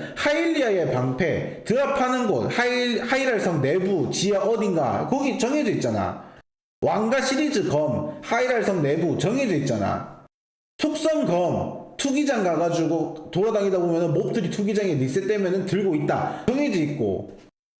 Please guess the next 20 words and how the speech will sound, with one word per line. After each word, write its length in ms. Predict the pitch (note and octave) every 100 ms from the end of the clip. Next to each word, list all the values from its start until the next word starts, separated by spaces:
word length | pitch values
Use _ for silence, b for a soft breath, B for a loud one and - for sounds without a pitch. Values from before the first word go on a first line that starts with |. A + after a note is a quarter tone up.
| _ _
야수신 640 | C#3+ F3 A#3 D4+ C4+ A#3+ F#3
무기들, 800 | D#3 C#3+ D3 G#2+ F#2+ G2+ G#2 - - _ _ _ _ _ _ _ _ _ _ -
야수시 320 | F3+ C#4+ C4
무기들이 420 | G#3+ G3 F#3 D#3
이름 280 | D#3 C4 A3
뭐야? 160 | D3+ B2
그 120 | A#2
켄타우로스처럼 580 | G3+ G#3 A3 G#3 D3+ B2
생긴 280 | C3 B2 G#2
거. 280 | F#2 F#2 -
걔네들, 1160 | F#3 C#4+ B3+ G#3+ F3 C3+ G#2+ F#2+ - - - -
걔네들 440 | G3+ C4+ B3+ F#3+
레벨이 340 | C#3 D3+ B3+
높아지면 580 | E3+ D#3 A3 G#3+ G#3 D#3
얘네들이 420 | C3 A3+ A#3 G3+
드랍을 360 | C#3+ D3+ D#3+ D3
한다. 400 | E3+ D#3+ G#2 G2
다 120 | -
정해져 340 | D4+ D4+ D#4 A3+
있잖아. 640 | D#3 F#3 C#3+ F#2+ E2+ -